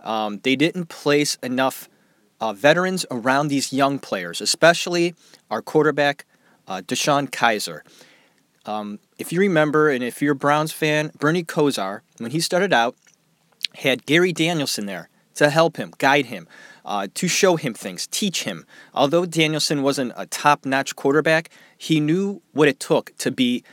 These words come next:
a professional quarterback. This DeShone Kizer has no idea what he's doing. He's twenty-one years old, and he has nobody, uh, talking his ear off to him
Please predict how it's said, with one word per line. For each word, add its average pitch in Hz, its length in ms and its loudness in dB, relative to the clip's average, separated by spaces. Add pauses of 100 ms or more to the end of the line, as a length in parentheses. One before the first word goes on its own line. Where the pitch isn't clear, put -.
(160)
a - 60 -4
professional 127 600 -2
quarterback. 104 600 -2 (420)
This 156 200 2
DeShone 156 480 0
Kizer 123 500 -2 (300)
has 156 260 0
no 175 240 2
idea 160 380 0
what 143 160 0
he's 135 160 -4
doing. 156 440 -4 (180)
He's 147 220 -4
twenty-one 170 640 0
years 139 240 -2
old, 98 300 -8
and 143 120 0
he 156 120 2
has 151 160 2
nobody, 147 640 0 (480)
uh, 104 320 -4 (440)
talking 185 400 2
his 151 220 -2
ear 131 180 2
off 90 220 -8
to - 120 -8
him 85 260 -16